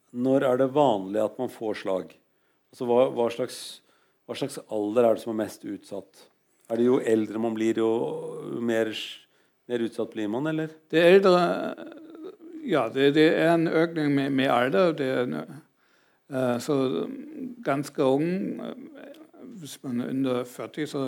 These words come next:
Speaker 2: så er det egentlig mindre enn en prosent som, som får et slag. Men
Speaker 1: Ok.
Speaker 2: det, det øker opp til seksten, sytten prosent, eh, i åtti,
Speaker 1: Åtti-årene?
Speaker 2: i åtti-årene. Eh, f-,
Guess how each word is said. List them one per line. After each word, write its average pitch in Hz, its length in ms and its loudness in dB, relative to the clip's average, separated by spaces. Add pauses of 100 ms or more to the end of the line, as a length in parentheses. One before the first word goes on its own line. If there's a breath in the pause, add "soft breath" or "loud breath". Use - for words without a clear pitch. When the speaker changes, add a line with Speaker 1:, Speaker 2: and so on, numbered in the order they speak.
Speaker 2:
så 131 180 -10
er 127 160 -6
det 123 120 -6
egentlig 123 400 -8
mindre 123 340 -4
enn 127 100 -8
en 123 180 -8
prosent 120 500 -14
som, - 340 -18
som 135 200 -16
får 120 200 -12
et 117 100 -14
slag. 143 340 -8
Men 131 200 -6
Speaker 1:
Ok. - 20 -4
Speaker 2:
det, 127 160 -2
det 135 140 -2
øker 135 260 -4
opp 127 280 -6
til 120 260 -10 (640 soft breath)
seksten, 135 580 -6
sytten 139 320 -10
prosent, 127 480 -10 (180)
eh, 135 300 -8
i 120 220 -6
åtti, - 400 -12 (560)
Speaker 1:
Åtti-årene? 104 400 -6 (160)
Speaker 2:
i - 180 -10
åtti-årene. 123 560 -8 (840 loud breath)
Eh, 127 440 2 (1120)
f-, - 240 -20